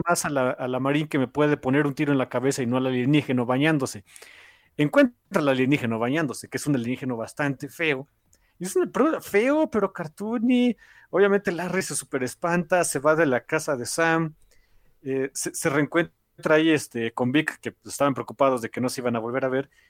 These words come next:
Y toda una escena ahí de, de, de, eh, es como que un shift entre, eh, las actitudes que tienen estos personajes en los números anteriores, de que, pues, sí estaban con la compañía, con el señor Walden, sí querían capturar al alienígena.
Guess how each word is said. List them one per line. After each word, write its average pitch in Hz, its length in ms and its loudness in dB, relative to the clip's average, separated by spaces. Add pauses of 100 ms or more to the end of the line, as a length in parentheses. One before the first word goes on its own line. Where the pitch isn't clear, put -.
(260)
Y 269 120 -2
toda 359 160 0
una 349 100 4
escena 214 260 0
ahí 196 100 2
de, 185 200 0
de, 131 220 -4
de, 113 800 -6
eh, 147 140 -16 (720)
es 269 180 -4
como 311 260 2
que 285 100 4
un 277 60 10
shift - 500 0
entre, 120 1120 0 (540)
eh, - 360 -2 (120)
las 143 220 -2
actitudes 185 440 0
que 170 140 -2 (280)
tienen 151 240 4
estos 156 260 2
personajes 127 640 0
en 120 60 0
los 113 120 -2
números 131 340 2
anteriores, 120 440 -2
de 117 100 -8
que, 123 100 -6
pues, - 180 -6
sí 156 60 0
estaban 156 280 2
con 123 180 2
la 120 80 0
compañía, 123 480 0
con 107 140 -6
el 104 60 -6
señor 120 240 -6
Walden, 120 340 0
sí 120 140 -4
querían 123 260 -2
capturar 120 420 -4
al 120 140 2
alienígena. 120 640 2